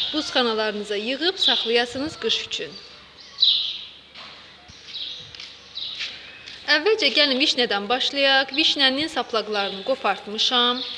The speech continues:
Tamamilə tərtəmiz yumuşam. İndi isə bir ədəd salafan götürürəm və salafanımı açaraq içərisinə yerləşdirirəm. Mən vişnələri bu şəkildə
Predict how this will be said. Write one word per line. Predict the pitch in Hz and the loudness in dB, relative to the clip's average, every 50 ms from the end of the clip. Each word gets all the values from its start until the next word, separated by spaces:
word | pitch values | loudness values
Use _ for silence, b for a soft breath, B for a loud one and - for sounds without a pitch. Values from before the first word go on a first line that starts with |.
| B B B B B B | B B B B B B
Tamamilə | - 285 285 285 269 269 277 294 277 247 220 214 | -2 0 2 4 4 4 4 2 2 2 2 2
tərtəmiz | - 269 285 302 277 - 269 220 208 208 202 185 190 196 | 2 2 2 2 0 0 -2 -2 -2 -4 -6 -8 -6 -6
yumuşam. | 214 214 208 208 214 220 - 277 262 254 262 269 294 311 - B B B B - | -6 -6 -6 -4 -2 -2 2 4 6 6 6 4 2 -2 -8 B B B B -8
İndi | 247 285 302 427 427 | -6 -4 -2 -2 -2
isə | - 285 - - | 2 2 2 2
bir | 302 285 262 | 4 4 2
ədəd | 220 208 190 - - - | 2 2 -2 -6 -4 -4
salafan | - 233 220 - - 196 190 196 | -2 -2 -2 -2 -4 -6 -6 -4
götürürəm | 226 254 254 - 285 269 285 269 277 269 262 269 277 294 294 247 | -4 -4 -4 -4 -4 -4 -2 2 4 4 6 6 4 4 2 0
və | 262 254 269 285 | 2 2 2 0
salafanımı | 269 - 277 233 226 - - 208 208 202 196 - 233 | 0 -2 -2 0 0 0 -2 -4 -4 -6 -6 -6 -6
açaraq | 240 - - 302 294 285 277 269 294 - - - - - - - - 247 | -4 -2 -2 0 2 2 2 2 2 0 -4 -8 -8 -10 -12 -12 -10 -6
içərisinə | - 285 233 202 196 - - 240 285 311 285 | -2 0 0 0 0 -2 -2 0 2 4 4
yerləşdirirəm. | 226 202 196 196 - - - 190 190 185 170 - - - - - - - - - - - 135 - - - - - - - - - - - - - - - - - - - - - - - - - - - B B B B B B B - | 4 2 2 0 -2 -4 -6 -6 -6 -6 -6 -6 -6 -4 -4 -4 -6 -8 -8 -6 -6 -4 -4 -6 -8 -12 -20 -20 -20 -20 -20 -20 -20 -20 -20 -20 -20 -20 -20 -20 -20 -20 -20 -20 -20 -20 -20 -20 -20 -20 B B B B B B B 0
Mən | 302 320 320 392 | 0 0 2 2
vişnələri | 427 - 339 285 262 254 254 285 | 0 2 2 4 4 4 4 4
bu | 269 285 | 2 0
şəkildə | - 269 240 233 - 240 220 196 214 | 2 2 2 2 0 -2 -2 -2 -2